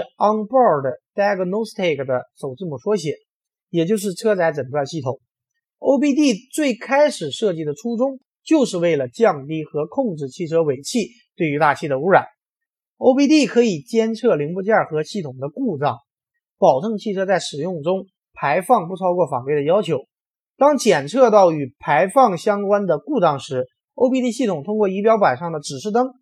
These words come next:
给驾驶员报警，这样呢，故障车可以及时得到修理，使车辆排放达标。我国从国一到国五标准一直等效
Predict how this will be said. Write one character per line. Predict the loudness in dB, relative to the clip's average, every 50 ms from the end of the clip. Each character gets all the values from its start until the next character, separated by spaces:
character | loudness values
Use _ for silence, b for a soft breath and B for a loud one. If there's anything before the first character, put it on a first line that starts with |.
| _ _ _ _
给 | _ 2 2 2 0
驾 | -2 0 0 0 0
驶 | -2 -4 -6
员 | -4 -4 -4 -4 0 _
报 | 4 4
警， | 4 2 -4 -10 -10 _ _ _ _ _ _ _
这 | _ 4
样 | 4 6 6 4
呢， | 0 0 -2 -2 _ _ _ _
故 | _ -4 -2 -2 0
障 | 2 2 2 0 0
车 | -2 -2 -2 -2
可 | -2 -4 -6
以 | -4 -4 -6
及 | -8 _ -14 -10 -8 -8 -8
时 | -8 -8 -10 -8 -8
得 | -8 -6 0
到 | 0 0 0
修 | 0 -6 -8 -6 -4 -2
理， | -2 -4 -6 -8 _ _
使 | -14 -12 -12 -12
车 | -14 -10 -6 -2
辆 | -2 -2 -2 -2 _ _ _
排 | -10 -8 -6
放 | -6 -6
达 | -4 -4
标。 | 0 2 2 2 0 0 -14 _ _ _ _ _ _ _ _ _ _ _ _ _ _
我 | _ 0 0 2
国 | 6 6 4 4
从 | 4 0 0 0 0 -2 -4
国 | _ 0 2 4 4
一 | 4 2 0 0
到 | 0 2 4 2 2
国 | 2 -4 -4 2 4 4 4 4
五 | 2 -2
标 | -2 -2 0 2 2 2
准 | 0 0 -2 -2 -2 _ _ _ _ _
一 | _ -2 -2 -2
直 | -2 -4 -6 -6
等 | -4 -6 -6 -6 -8 -14 -8
效 | 0 2 2 2 2 -2